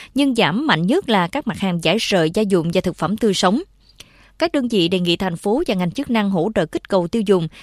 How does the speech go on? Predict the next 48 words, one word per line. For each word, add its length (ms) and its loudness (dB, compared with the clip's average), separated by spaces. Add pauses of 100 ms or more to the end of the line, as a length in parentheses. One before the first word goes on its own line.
(120)
xem 340 0
xét 340 -2
ban 140 -2
hành 240 -2 (100)
chính 200 -2
sách 300 -2
miễn 280 0
giảm 200 -2
thuế, 360 0 (180)
thuê 180 2
đất, 200 6 (260)
thực 120 0
hiện 220 2
chính 140 -4
sách 200 -6
hỗ 200 0
trợ 220 2
doanh 140 0
nghiệp 240 0
bị 120 0
ảnh 140 0
hưởng 220 -2
covid 300 -2
mười 160 2
chín 320 -2
theo 120 -4
quy 100 2
định 180 0
của 100 -6
chính 180 -2
phủ, 320 0 (320)
đặc 180 0
biệt 180 -2
là 120 0
giới 200 -2
thiệu 280 0
và 120 -4
kết 120 -4
nối 240 0
với 80 -6
các 180 -6
đơn 160 -2
vị 200 0
có 160 -6
sản 240 -4
phẩm 160 -2
ô 160 -4
cốp, 280 2